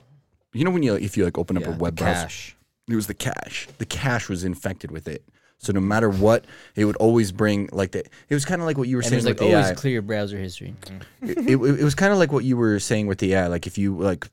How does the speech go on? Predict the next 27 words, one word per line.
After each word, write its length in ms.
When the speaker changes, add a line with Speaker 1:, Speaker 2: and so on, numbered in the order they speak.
Speaker 1:
search, 500
like, 260
if 120
you, 80
like, 180
Donald 300
Trump 240
doing 180
ayahuasca, 580
right? 200
Like, 140
it 80
pulls 180
up 220
<laughs> 40
ten 280
images 400
of 120
ayahuasca 600
and 160
ten 220
Speaker 3:
Yeah. 80
Speaker 1:
images 380
of 120
Donald 300
Trump, 320
right? 200